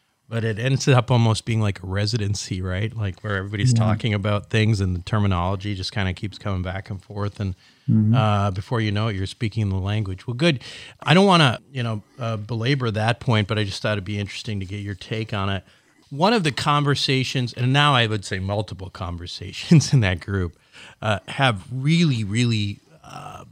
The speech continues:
Speaker 1: you know, focused. I mean, literally, like, we're, we'd go for, like, an hour and a half at a time,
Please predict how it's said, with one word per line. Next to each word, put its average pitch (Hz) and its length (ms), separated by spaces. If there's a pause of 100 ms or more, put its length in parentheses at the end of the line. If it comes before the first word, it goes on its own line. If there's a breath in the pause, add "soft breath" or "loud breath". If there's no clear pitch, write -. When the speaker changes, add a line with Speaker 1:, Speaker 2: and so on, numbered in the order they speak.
(120)
Speaker 1:
you 156 100
know, 110 120
focused. 139 640
I 110 40
mean, 107 180
literally, 101 320
like, 90 200
we're, 127 200
we'd 120 320
go 135 200
for, 110 160
like, 92 200
an 98 60
hour 95 200
and 92 80
a 90 40
half 92 300 (140)
at 110 60
a 107 60
time, 92 560